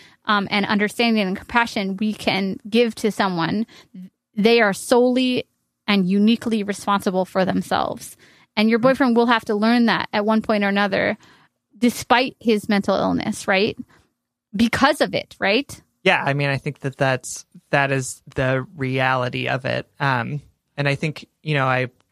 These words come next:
Speaker 2: I want to say that, like, your boyfriend does deserve help, right? Like, he
Speaker 1: Right.
Speaker 2: does deserve people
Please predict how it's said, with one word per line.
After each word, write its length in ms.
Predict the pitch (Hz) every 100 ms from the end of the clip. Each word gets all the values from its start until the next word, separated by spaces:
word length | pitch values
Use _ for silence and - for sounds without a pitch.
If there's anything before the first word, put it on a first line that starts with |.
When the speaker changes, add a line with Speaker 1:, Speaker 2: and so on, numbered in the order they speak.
| _ _ _ _ _ _ _ _ _ _ _ _ _ _ _ _ _
Speaker 2:
I 120 | 139
want 260 | 135 143 135
to 100 | -
say 160 | 139 139
that, 200 | 127 131
like, 140 | 123
your 100 | 143
boyfriend 520 | 131 135 147 135 123
does 240 | - 131 131
deserve 380 | 143 127 131 127
help, 300 | 131 175 - -
right? 180 | 143 151
Like, 120 | 156
he 60 | 196
Speaker 1:
Right. 140 | 135
Speaker 2:
does 340 | 135 135 135
deserve 520 | - 151 143 139 135 -
people 460 | 135 143 147 147